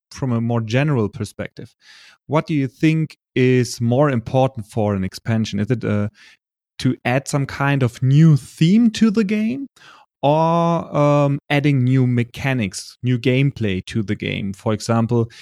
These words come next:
you have, uh, you have this, um, the new, the undead in the game. So you could, I know you have other things as well, but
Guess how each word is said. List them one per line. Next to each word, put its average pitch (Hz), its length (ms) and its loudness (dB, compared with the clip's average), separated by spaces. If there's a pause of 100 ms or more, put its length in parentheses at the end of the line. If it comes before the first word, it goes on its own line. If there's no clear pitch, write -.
(120)
you 131 340 4
have, 123 480 0
uh, 117 440 2
you 113 120 -4
have 113 280 -2
this, 107 360 0
um, 101 540 0 (640)
the 113 160 -2
new, 113 280 2
the 117 200 -6
undead 123 360 0
in 113 200 -2
the 104 80 0
game. 101 260 -6
So 98 240 -4
you 104 160 -4
could, - 300 -6 (360)
I 113 60 -6
know 113 160 0
you 113 120 0
have 107 100 -2
other 120 240 -2
things 113 260 -6
as 104 120 -6
well, 131 180 2
but 110 160 -2